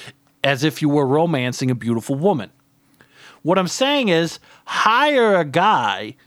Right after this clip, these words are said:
to rob your client and then save them, interrupt it, break 'em up, kick his ass a little bit, have him running. The client will respect you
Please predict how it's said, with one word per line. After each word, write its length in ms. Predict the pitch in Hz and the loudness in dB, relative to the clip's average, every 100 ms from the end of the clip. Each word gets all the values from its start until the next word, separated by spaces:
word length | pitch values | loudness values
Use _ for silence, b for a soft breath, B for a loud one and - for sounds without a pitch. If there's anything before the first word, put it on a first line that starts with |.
| b | b
to 100 | - | -2
rob 520 | 139 147 185 220 190 | 0 2 4 4 2
your 120 | 160 143 | -2 -2
client 540 | - 185 185 104 - _ _ _ _ _ _ B B B _ | -2 0 0 -4 -12 _ _ _ _ _ _ B B B _
and 280 | 170 170 135 | 0 0 2
then 560 | 220 262 143 117 117 b b | 2 2 2 -2 -8 b b
save 640 | - - 247 262 247 185 | -12 0 2 4 2 0
them, 320 | 147 87 - - _ - | -2 -4 -10 -20 _ 0
interrupt 580 | 214 220 226 220 - 143 | 2 4 2 0 -2 -8
it, 220 | 110 - | -8 -4
break 280 | 190 196 220 | -2 0 0
'em 160 | 208 | 2
up, 340 | 226 180 101 _ _ _ _ b b b b _ - | 4 2 -2 _ _ _ _ b b b b _ -2
kick 200 | 262 262 | -2 0
his 180 | 240 240 | 0 2
ass 380 | 254 233 - | 2 2 0
a 60 | 185 | -2
little 320 | 147 147 139 | -2 0 0
bit, 280 | 131 131 110 | 0 -2 0
have 240 | 214 254 | 0 0
him 160 | 254 208 | 0 0
running. 240 | 233 190 131 | 2 0 -2
The 80 | |
client 440 | 135 - 277 320 240 | -4 -2 0 0 0
will 180 | 180 165 | 0 0
respect 640 | 147 - - 262 - - | -2 -4 -2 -2 -2 -6
you 220 | 117 113 | -4 -4